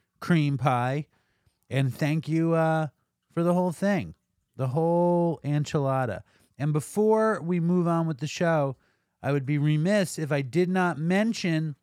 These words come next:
Recovery in the Middle Ages podcast. If you're looking for a new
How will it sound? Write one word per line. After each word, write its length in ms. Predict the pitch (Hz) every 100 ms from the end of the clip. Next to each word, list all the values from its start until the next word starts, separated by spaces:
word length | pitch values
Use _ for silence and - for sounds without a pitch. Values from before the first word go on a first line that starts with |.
| _ _ _ _ _ _ _ _ _ _ -
Recovery 500 | 143 - 175 156 165
in 80 | 160
the 80 | 160
Middle 220 | 156 151
Ages 240 | 151 143
podcast. 640 | - 147 139 131 113 101 - _ _ -
If 120 | 156
you're 140 | 165
looking 340 | 180 196 180 175
for 280 | - 175 160
a 140 | 147
new 720 | 151 156 170 185 185 185 175